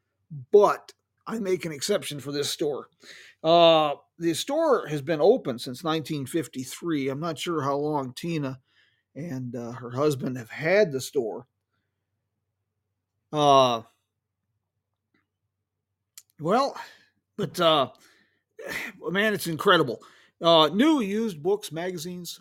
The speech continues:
anything you can imagine. Uh, I've bought books there, like, uh, Doctor Dyke's Diseases of the Gasoline Automobile and How to Cure Them.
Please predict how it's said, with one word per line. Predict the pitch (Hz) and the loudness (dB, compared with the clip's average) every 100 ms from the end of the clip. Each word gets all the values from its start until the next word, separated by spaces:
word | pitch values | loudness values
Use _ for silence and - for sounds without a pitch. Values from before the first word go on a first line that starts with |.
| _ | _
anything | 185 226 214 | -6 -2 -2
you | 185 170 | -4 -8
can | 165 | -8
imagine. | 139 151 156 151 127 123 - _ _ _ - | -6 0 0 0 -4 -12 -16 _ _ _ -6
Uh, | 143 139 127 123 - - | -2 0 0 -4 -10 -6
I've | 147 196 170 | 2 4 4
bought | 180 190 135 | 2 0 0
books | 135 175 - | -4 -6 -6
there, | - 170 170 | -8 -6 -4
like, | 160 147 120 165 | -4 -6 -8 -8
uh, | 160 | -8
Doctor | 131 165 160 - - 147 139 | -6 -4 -6 -6 -10 -10 -10
Dyke's | 123 139 160 160 - | -6 -4 -2 -4 -8
Diseases | 151 139 151 185 170 135 | -8 -6 -4 -4 -6 -4
of | |
the | 135 | -4
Gasoline | 139 139 151 156 - 151 143 | -4 -4 -4 -4 -6 -6 -6
Automobile | 143 147 143 139 131 135 143 143 | -4 -4 -4 -6 -4 -2 0 0
and | 127 | -4
How | 139 151 | -4 -2
to | 135 | -2
Cure | 127 175 160 147 | -4 -6 -4 -6
Them. | 127 | -8